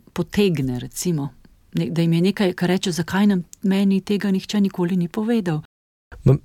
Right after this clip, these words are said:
Speaker 2: mislim, da so to teme, ki, ki so za vse nas privlačne, ki v tej radovednosti v bistvu segajo k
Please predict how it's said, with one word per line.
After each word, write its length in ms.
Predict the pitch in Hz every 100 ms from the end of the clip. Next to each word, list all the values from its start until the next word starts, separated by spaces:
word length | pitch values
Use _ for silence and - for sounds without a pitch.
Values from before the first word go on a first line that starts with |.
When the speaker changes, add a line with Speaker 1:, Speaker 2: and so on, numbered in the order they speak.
| -
Speaker 2:
mislim, 280 | 185 190 208
da 60 |
so 120 | 175
to 120 | 170 196
teme, 320 | 208 208 185
ki, 380 | - 180 165 151
ki 240 | - 165
so 160 | 151 156
za 80 | 156
vse 240 | - 220
nas 200 | 185 156
privlačne, 640 | - 135 127 110 - 113
ki 460 | 110 151 143 143 139 - - - -
v 80 | 135
tej 280 | 185 185 156
radovednosti 840 | 139 139 131 175 190 185 170 -
v 40 | 151
bistvu 640 | 160 160 165 156 147 143
segajo 720 | 135 - 180 170 156 151 139 131
k 160 | -